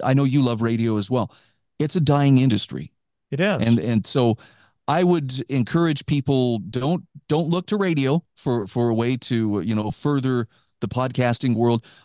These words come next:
Speaker 1: Um, I think we're going out into new territory. This is the new frontier. And I don't even know where all it will lead. I just know that, uh, I interact with people because of the podcast that I do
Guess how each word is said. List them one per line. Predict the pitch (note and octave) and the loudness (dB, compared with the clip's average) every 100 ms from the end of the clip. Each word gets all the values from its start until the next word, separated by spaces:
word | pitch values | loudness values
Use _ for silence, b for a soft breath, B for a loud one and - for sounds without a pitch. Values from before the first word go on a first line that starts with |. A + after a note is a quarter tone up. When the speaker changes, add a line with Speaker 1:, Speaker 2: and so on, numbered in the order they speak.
| B | B
Speaker 1:
Um, | A#2+ A#2+ | -4 -2
I | D3+ | 0
think | A#3+ | 0
we're | A3+ | 2
going | G3 G3+ F#3+ | 2 4 4
out | F#3 | 4
into | F#3+ D3+ | 2 2
new | C#3+ E3+ | 2 0
territory. | - D#3+ C4+ - G2 D#2+ | 0 -4 -4 -4 -4 -2
This | C3 | -4
is | G#3 F3+ | -4 0
the | |
new | F3 E3+ | 2 2
frontier. | - D#3+ C#3+ F#3+ D#3 C#3+ b b b _ C3 | 2 -2 -2 -2 -2 -4 b b b _ -4
And | C3 B2 - | -2 -2 -2
I | E3+ | 0
don't | A#3+ G#3 | 2 2
even | F#3+ F3 | 4 4
know | D#3+ F3+ G3 | 4 4 2
where | E3+ E3+ | 2 2
all | C#3+ D#3 | 0 0
it | D#3 | 0
will | D3 | 0
lead. | A#2+ B2 F3 G3 _ _ _ _ - | 0 -2 -4 -8 _ _ _ _ -6
I | C#3 | -2
just | D#3+ D3+ | -2 -2
know | D3 C#3+ | 0 0
that, | C#3 B2+ - - | 0 -2 -4 -4
uh, | A#2+ G#2 | -2 -2
I | - D3 | -2 0
interact | D#3 C3+ B2+ B2 | 2 2 0 0
with | A2+ | -4
people | - B2 A#2 B2+ | -4 -4 -2 -2
because | D3+ C3 - D#3 D3+ | -2 -6 -4 -4 -2
of | B2+ | -4
the | G#2+ | -6
podcast | - F3 F3+ B2+ A2 | -2 -2 0 -2 -2
that | - B2+ | -4 -4
I | A2 | -2
do | A2 A2 | -2 0